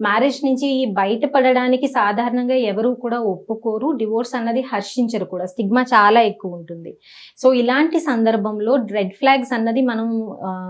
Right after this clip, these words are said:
అలర్ట్‌గా ఉండడం చాలా అవసరం. రెడ్ ఫ్లాగ్స్ ఏంటి అంటే, ఆ, ఎటువంటి డొమెస్టిక్ వైలెన్స్ ఉన్నా, ఆ, ఒకసారి కాదు, రెండు సార్లు కాదు, అది ప్యాటర్న్ లాగా కంటిన్యూస్‌గా జరుగుతుంది, it's a red flag. ఆ, అంటే మీ మ్యారేజ్కి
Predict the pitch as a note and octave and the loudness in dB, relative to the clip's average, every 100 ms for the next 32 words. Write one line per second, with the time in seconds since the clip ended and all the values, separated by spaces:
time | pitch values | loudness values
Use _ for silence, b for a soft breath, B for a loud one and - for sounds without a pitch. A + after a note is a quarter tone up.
0 | F3+ F3 F3 - _ - A3 B3 B3 D4+ | -12 -14 -16 -18 _ 2 4 4 4 6
1 | D4 B3+ A3 B3 C4 G#3+ G3 G3+ F3+ F3+ | 8 8 6 4 4 2 2 0 -4 -6
2 | F#3 F3+ G3+ F#3+ A#3+ A#3 G#3 G#3 G3+ G3+ | -8 -2 -2 -2 0 0 0 -2 -2 -2
3 | G3+ F#3+ F3 F3 B3+ - b b b b | -2 -2 -4 -8 -8 -10 b b b b
4 | G#3 G3 G3 G3 G3 - A3+ E4 E4+ E4+ | -8 -4 -4 -4 -4 0 2 6 6 6
5 | B3 G#3 G#3+ B3 - C4 A#3 G3+ G3 G#3+ | 4 2 2 0 0 0 2 2 4 6
6 | A3+ A3+ F#3+ F3+ F#3 - _ _ _ _ | 4 2 -4 -4 -6 -8 _ _ _ _
7 | _ _ - G3 G3 F#3+ - A3+ A3 C4+ | _ _ -10 -2 0 2 2 2 2 4
8 | C4+ C#4 C4+ A#3 B3+ A#3 A3+ B3 A#3 A3+ | 6 6 6 6 6 4 2 2 0 2
9 | A3+ A3 B3 B3 A#3+ G#3+ A#3 C#4+ C#4 B3+ | 2 4 2 4 8 8 10 8 8 6
10 | A#3 B3 B3+ G#3+ A3+ C4 B3+ B3 A#3+ A#3 | 6 4 2 0 0 2 2 2 0 0
11 | F#3+ F#3 G3 G3 F3 F3 - A3+ G3+ F3+ | 0 -2 -4 -6 -8 -10 -6 0 2 0
12 | D#3+ - G3 E3+ E3 b b b b G3 | -2 -2 -2 -2 -8 b b b b -2
13 | F#3+ F#3+ - G#3 G#3 F4+ F#4 B3+ A3+ G#3 | -2 -2 -4 -4 0 2 4 4 4 2
14 | G3 A3+ C4+ - - D#4+ | 2 4 2 0 0 0